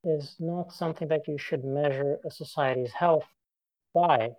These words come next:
You know what I mean? Like, if you go to, to most places in, I guess, in the third world, and, and definitely in the West, it's, you ask if,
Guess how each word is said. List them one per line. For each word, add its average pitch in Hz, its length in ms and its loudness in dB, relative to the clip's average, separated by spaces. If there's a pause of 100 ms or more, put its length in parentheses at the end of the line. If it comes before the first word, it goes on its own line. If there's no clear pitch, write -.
(160)
You 151 60 -6
know 147 120 -2
what 143 40 0
I 147 40 0
mean? 180 340 -2
Like, 160 200 2
if - 140 -6
you 190 60 0
go 196 160 6
to, 160 300 0 (1080)
to 156 180 -4
most 180 240 0
places 139 440 0
in, 120 460 -6
I 233 60 -8
guess, 262 200 -2
in 202 60 2
the 170 80 0
third 139 260 0
world, 123 340 4
and, 151 160 -2
and 139 180 -6
definitely 143 380 -2
in 131 120 -8
the 120 80 -10
West, 175 440 4
it's, - 240 -16 (720)
you 139 100 6
ask - 280 2
if, 120 120 -4